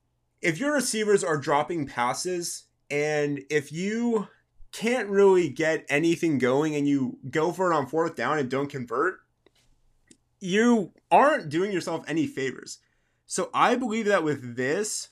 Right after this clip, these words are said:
we are looking at maybe could L S U be out? I don't think so. It's still too early to count, but them losing and getting destroyed forty-five to twenty-four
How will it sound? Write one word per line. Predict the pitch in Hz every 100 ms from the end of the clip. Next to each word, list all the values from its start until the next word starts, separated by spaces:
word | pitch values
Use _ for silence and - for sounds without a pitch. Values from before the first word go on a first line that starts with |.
| -
we | 147 156 -
are | 131 147 170 190 185 - _ _ _ -
looking | 143 165 185 165
at | 147
maybe | 131 131 143 156 151 143 143 _ _ _ -
could | - - 151 160 170 160 -
L | 123 147 151
S | 143 -
U | 139
be | 143 131 -
out? | 113 123 185 - _ _ _ -
I | 220
don't | 302 240 -
think | - 160 151 -
so. | - - - - _
It's | - 131
still | - 170 190
too | 220
early | 175 180
to | 180
count, | 156 131 123 120 - _ _ _
but | 143 131
them | 143 180 220
losing | 190 160 170 151 139 127
and | 123
getting | 143 180 165
destroyed | 139 - - 135 135 117 113 117 - _ _ _ _
forty-five | _ - 156 185 196 - 156 156 160
to | -
twenty-four | - - 156 127 - 135 127 120 117 120